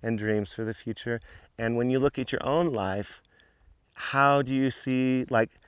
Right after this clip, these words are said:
what you see that's in the way of getting to live in such a way that you feel like, you know, today I did things that,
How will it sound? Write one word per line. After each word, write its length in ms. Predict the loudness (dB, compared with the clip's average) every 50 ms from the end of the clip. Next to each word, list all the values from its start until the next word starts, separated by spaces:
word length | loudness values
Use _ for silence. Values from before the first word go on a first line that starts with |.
| _ _ _ _ _ _ _ _ _
what 380 | -12 -10 -4 4 4 4 4 2 -6 -20 _ _ _ _ _ _ _ _ _ _
you 80 | -8 -8
see 200 | -4 0 0 2
that's 220 | 2 2 0 0
in 140 | -2 0 0
the 100 | 0 0
way 680 | 0 2 2 4 6 6 6 4 2 0 -2 -6 -12 -18 _ _ -20 -10 -6
of 240 | -4 -4 -4 -2 0
getting 260 | 0 2 2 0 -2
to 140 | -4 -8 -8
live 640 | -8 -4 -2 0 0 2 2 2 2 0 -2 -2 -8 -20 -14 -12
in 80 | -12 -10
such 220 | -10 -12 -10 -6
a 40 | -4
way 160 | -2 -2 -2
that 140 | -2 -4 -6
you 100 | -8 -10
feel 320 | -10 -6 -4 -2 -2 0
like, 220 | 0 0 0 0 -2 -8 -10
you 120 | -8 -6
know, 180 | -6 -4 -6 -6
today 380 | -8 -6 -2 -2 0 0 0
I 140 | -2 -4 -4
did 220 | -2 -4 -6 -6
things 380 | -4 -4 -4 -2 -2 -4 -6 -2
that, 160 | -2 -2 -2